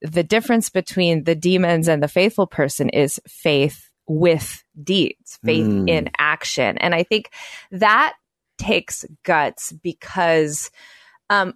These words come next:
Speaker 1: sometimes it's like right now, uh, you know, it, it, with e-, everything happening with the S B C, sometimes it takes guts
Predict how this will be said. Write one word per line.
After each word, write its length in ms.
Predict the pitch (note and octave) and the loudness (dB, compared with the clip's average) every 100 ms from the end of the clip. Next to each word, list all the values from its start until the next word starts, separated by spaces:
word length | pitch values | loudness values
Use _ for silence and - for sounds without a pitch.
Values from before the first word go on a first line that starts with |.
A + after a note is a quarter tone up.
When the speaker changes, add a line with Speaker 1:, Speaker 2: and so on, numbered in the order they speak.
| - | -10
Speaker 1:
sometimes 1000 | - B3 G#3+ B3 B3+ D4+ E4 F4+ F4+ - - | -4 0 2 2 0 0 2 0 -4 -6 0
it's 440 | A3+ G#3 - - - - | 0 0 -6 -10 -10 -10
like 320 | A3 G#3+ G#3 | 0 0 0
right 260 | G3+ G3+ G3 | 0 0 0
now, 380 | F3 E3 G3+ A#3 | 2 2 2 2
uh, 180 | D#3+ - | 0 -2
you 180 | - A3 | -4 -4
know, 320 | G3+ F#3+ A3 - | -2 -2 -4 -10
it, 200 | - - _ _ _ _ _ | -14 -14 _ _ _ _ _
it, 140 | - G3 | -8 -6
with 220 | G3+ - - | -6 -6 -4
e-, 40 | E3 | -2
everything 320 | F3+ F#3 F#3+ F#3 | 0 2 2 2
happening 380 | E3+ E3+ F#3 | 0 0 2
with 100 | E3 | 2
the 120 | - - | 0 0
S 160 | E3 | -2
B 120 | - F3 | -2 -2
C, 200 | - F#3 | 2 0
sometimes 640 | - G#3+ B3+ C#4+ D4 C#4+ - | 2 0 2 2 2 0 0
it 140 | G#3 | -2
takes 340 | - G#3 - | -2 -4 -4
guts 480 | F3 F3+ E3+ - - | -4 0 0 0 -10